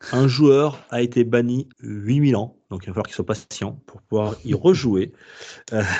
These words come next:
Speaker 1: oui, c'est un joueur, vous savez que dans, dans, dans ce jeu de voiture, euh, on peut customiser avec, grâce à des outils assez avancés,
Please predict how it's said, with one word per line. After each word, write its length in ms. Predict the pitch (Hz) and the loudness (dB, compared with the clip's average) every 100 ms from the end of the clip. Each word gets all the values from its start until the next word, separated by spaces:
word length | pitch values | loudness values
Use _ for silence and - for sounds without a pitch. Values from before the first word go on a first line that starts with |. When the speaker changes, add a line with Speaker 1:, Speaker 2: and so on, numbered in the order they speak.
| 120 | 0
Speaker 1:
oui, 100 | 120 | -2
c'est 140 | - | -2
un 80 | 113 | -2
joueur, 300 | 107 120 117 | 0 0 0
vous 60 | |
savez 180 | 101 117 | 0 -2
que 80 | 120 | 0
dans, 200 | 104 104 | -2 -2
dans, 220 | 107 104 | -2 -2
dans 140 | 104 107 | -4 -6
ce 180 | - 101 | -4 -6
jeu 220 | 101 139 | 0 0
de 100 | 107 | 0
voiture, 680 | 90 117 139 - 139 135 - - - - | 0 0 0 0 0 0 0 -10 -20 -8
euh, 680 | 117 117 113 110 107 104 101 95 | -2 0 2 2 0 0 -2 -2
on 140 | 117 | -2
peut 360 | 120 - 151 170 | -4 -2 2 2
customiser 800 | 170 185 - 160 151 127 117 117 | 2 -4 2 2 2 0 2 2
avec, 280 | 95 98 | 0 -4
grâce 240 | 104 107 107 | -6 -8 -6
à 40 | |
des 180 | 98 98 | -6 -6
outils 220 | 104 - | -8 -6
assez 160 | 110 127 | -4 -2
avancés, 360 | 104 98 139 | -2 -2 -4